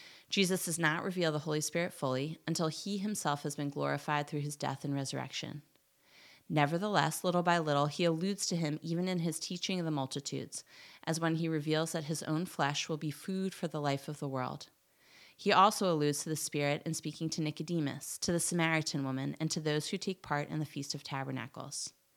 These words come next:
To his disciples, he speaks openly of the Spirit in connection with prayer and with the witness they will have to bear.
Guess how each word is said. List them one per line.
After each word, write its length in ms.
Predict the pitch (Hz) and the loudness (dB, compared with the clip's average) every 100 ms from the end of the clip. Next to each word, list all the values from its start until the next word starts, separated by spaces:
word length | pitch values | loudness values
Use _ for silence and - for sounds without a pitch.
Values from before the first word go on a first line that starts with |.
| _ - - - _ | _ -20 -20 -20 _
To 180 | - 185 | 2 2
his 180 | 185 202 | 2 0
disciples, 580 | 233 - 151 160 156 | -2 0 0 0 -2
he 80 | - | -2
speaks 340 | 160 151 143 - | -2 -2 -4 0
openly 440 | 170 165 190 196 | 0 2 -2 -2
of 80 | 196 | -2
the 80 | 185 | -4
Spirit 420 | - - 131 135 | -4 -2 0 0
in 100 | 151 | -4
connection 460 | 147 147 143 - 151 | -4 -4 -4 -4 -2
with 200 | 143 - | -4 -6
prayer 320 | - 131 139 - - - - | -6 -4 -4 -10 -20 -20 -6
and 140 | 160 | 2
with 140 | 160 160 | 2 2
the 80 | |
witness 420 | 160 214 156 147 151 | 0 0 0 -4 -2
they 140 | 156 | -4
will 120 | 147 | -2
have 220 | 139 139 | -2 -2
to 120 | - 151 | -4 -6
bear. 280 | 139 - | -6 -6